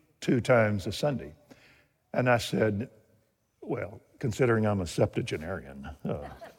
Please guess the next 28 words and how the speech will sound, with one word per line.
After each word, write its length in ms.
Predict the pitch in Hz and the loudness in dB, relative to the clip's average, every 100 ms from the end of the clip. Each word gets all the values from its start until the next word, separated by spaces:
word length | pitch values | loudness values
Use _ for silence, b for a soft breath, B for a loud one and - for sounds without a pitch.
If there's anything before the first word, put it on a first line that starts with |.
| - | -8
it 160 | 101 - | -6 0
could 180 | 110 | 0
be." 160 | 87 78 - | 0 -8 -8
But 280 | - 101 90 - _ _ _ _ _ _ - - | 0 0 0 -8 _ _ _ _ _ _ -14 -6
I 80 | |
say, 260 | 110 - 127 | 0 4 4
"No, 300 | 110 107 107 | 4 2 0
it's 200 | 127 - | -2 2
not." 320 | 180 277 - - b b b b b b _ _ | 4 4 0 -12 b b b b b b _ _
And 120 | 127 127 | 2 4
they 100 | 127 | 4
say, 180 | 147 | 4
"Why 220 | 120 131 131 | 8 10 10
is 240 | 135 156 | 8 6
that?" 140 | 101 | 2
And 140 | 98 110 | 2 2
I've 100 | 107 | 2
been 120 | 107 | 2
asked 220 | 131 - | 0 0
that. 200 | 95 - - _ _ _ _ | -4 -6 -12 _ _ _ _
And 140 | - | 0
I 60 | 120 | 0
said, 260 | 110 131 113 | 4 6 6
"What 320 | 135 - 175 | 10 10 10
you 100 | 175 | 8
have 220 | 156 147 | 8 8
to 100 | 139 | 4
do 460 | 127 143 98 - | 6 6 6 0